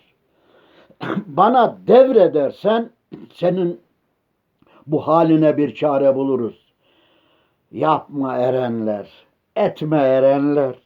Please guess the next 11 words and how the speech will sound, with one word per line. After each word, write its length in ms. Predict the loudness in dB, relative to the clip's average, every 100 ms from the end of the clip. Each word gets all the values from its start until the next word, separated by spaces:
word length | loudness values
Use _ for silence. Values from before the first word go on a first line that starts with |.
| _ _ _ _ _ _ _ _ _
Bari 800 | -6 0 4 4 4 4 0 -2
hiç 280 | -4 2
olmasa 760 | 4 4 2 0 0 -2 -4 -6 _ _ _ _ -14
padişahlık 960 | -12 -8 -8 -2 -4 -2 0 0 0 -2
tacımı 600 | 0 0 0 -2 -2 -2
tahtımı 560 | -2 -4 -6 -10 -6
isteme, 680 | -6 -6 -10 -2 -2 0 -2 -4
selahiyetimi 1080 | -6 -2 0 0 0 -2 2 2 2 -6 2
alma 520 | 4 4 0 -2 -2
bari." 520 | -4 -6 -6 -10 -20 _
"Yok. 1160 | -12 -8 -6 -6 -6 -8 -10 -10 -12 -14 -18